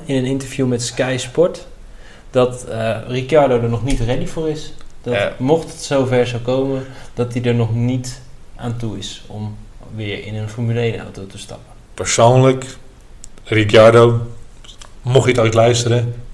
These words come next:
Speaker 2: don't fucking do it. Niet, niet terugkomen in het team dat,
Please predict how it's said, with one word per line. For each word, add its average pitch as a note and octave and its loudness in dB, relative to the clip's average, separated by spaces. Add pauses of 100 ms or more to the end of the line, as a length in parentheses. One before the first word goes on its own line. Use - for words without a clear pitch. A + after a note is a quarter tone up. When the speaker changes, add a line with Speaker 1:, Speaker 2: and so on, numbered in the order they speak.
(120)
Speaker 2:
don't A2+ 4
fucking A2 2
do G2+ 2
it. G2 -6 (640)
Niet, A2+ 0
niet A#2 0
terugkomen A2+ 4
in A2+ 2
het G#2+ -2
team A2+ 0
dat, G#2 0